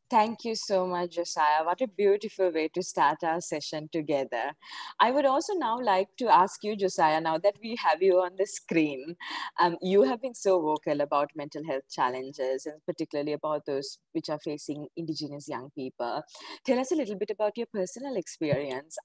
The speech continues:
How have you been experiencing this pandemic as a whole,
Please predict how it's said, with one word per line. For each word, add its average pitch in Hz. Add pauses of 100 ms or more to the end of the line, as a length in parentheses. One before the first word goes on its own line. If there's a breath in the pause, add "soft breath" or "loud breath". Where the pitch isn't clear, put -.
How 196
have 226
you 220
been 220
experiencing 190
this 156
pandemic -
as 160
a 170
whole, 143